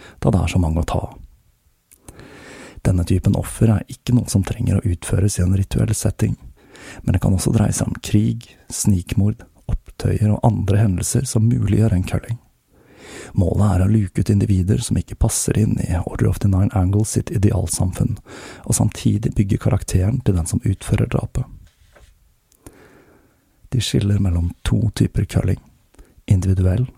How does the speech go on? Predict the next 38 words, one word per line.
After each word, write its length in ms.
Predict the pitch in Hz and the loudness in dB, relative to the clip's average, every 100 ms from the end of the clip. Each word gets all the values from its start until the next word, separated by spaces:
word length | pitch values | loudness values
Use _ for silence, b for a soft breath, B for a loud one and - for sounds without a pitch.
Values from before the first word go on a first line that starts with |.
| _ - | _ -4
og 80 | |
kollektiv. 460 | - - - - - - _ _ _ _ _ _ B B B B B B B B B | 0 -2 -2 -6 -8 -10 _ _ _ _ _ _ B B B B B B B B B
Ved 140 | 117 - | -2 2
et 80 | 107 | 2
individuelt 520 | 101 113 104 - - | 2 4 2 0 -4
offer 240 | - - - | -4 -2 -4
finner 300 | - - 87 | -2 0 2
man 100 | 82 | 2
en 80 | 85 | 2
person 400 | - 95 - 92 - | 0 -2 -2 -4 -4
som 160 | - 82 | -2 0
har 80 | 80 | 0
vist 320 | 82 - - | -2 -4 -2
sin 180 | - 92 - - | 0 0 0 -2
råtne 460 | 123 - - 98 | -4 -6 -2 2
menneskekarakter, 960 | 107 104 98 - - 101 98 - 110 123 - B B B | 4 2 0 -2 0 0 0 2 2 2 -4 B B B
og 120 | 110 | 0
som 100 | - | 2
ikke 160 | 117 - | 2 0
fortjener 460 | - - 82 85 92 | -2 0 0 2 2
en 100 | 90 | 0
fortsatt 480 | - - 98 - | -6 -2 -2 -2
eksistens. 720 | - - 104 - 95 - - - - _ _ _ B B B B | -4 -4 -2 -2 -2 -4 -10 -16 -20 _ _ _ B B B B
Og 140 | B - | B -6
et 80 | - | -2
kollektivt 540 | - 85 90 107 - | 0 0 2 0 0
offer 280 | 101 - 127 - | -4 0 0 2
kan 160 | - | 0
oppnås 400 | - - 101 - | -2 0 0 0
ved 80 | 98 | -2
å 60 | - | 0
stelle 240 | 98 98 | 0 0
i 20 | |
stand 220 | - 98 - | 0 0 0
opptøyer, 560 | - - 104 98 - - - | -6 -2 2 2 0 -6 -4
voldelige 400 | 110 110 104 92 | 0 2 2 2
demonstrasjoner, 800 | 90 101 - 104 110 95 98 104 b b | 2 0 0 0 0 2 0 -2 b b
terror 400 | - 90 92 104 | -2 0 2 2